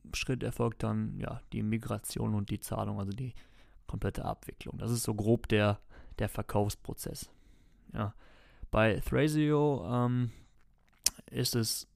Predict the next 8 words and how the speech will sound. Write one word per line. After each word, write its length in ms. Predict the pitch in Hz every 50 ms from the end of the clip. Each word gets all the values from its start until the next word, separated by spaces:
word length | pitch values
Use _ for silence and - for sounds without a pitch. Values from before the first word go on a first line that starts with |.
| _ _ _ - -
natürlich 500 | - 113 110 - - 117 117 110 - -
meistens 560 | 101 101 101 107 117 - - - 107 - -
so, 200 | - 117 113 117
dass 500 | 110 110 107 - - - - - - -
gezielte 600 | - - - - - - 120 120 123 123 - 110
Marken 720 | 101 98 98 98 98 104 113 135 - - - 123 120 117 120 - - - - - - - - - - - - _ -
angeschrieben 840 | 101 107 127 139 143 147 135 - - 139 135 139 135 143 135 127
werden. 380 | 135 131 135 139 143 147 165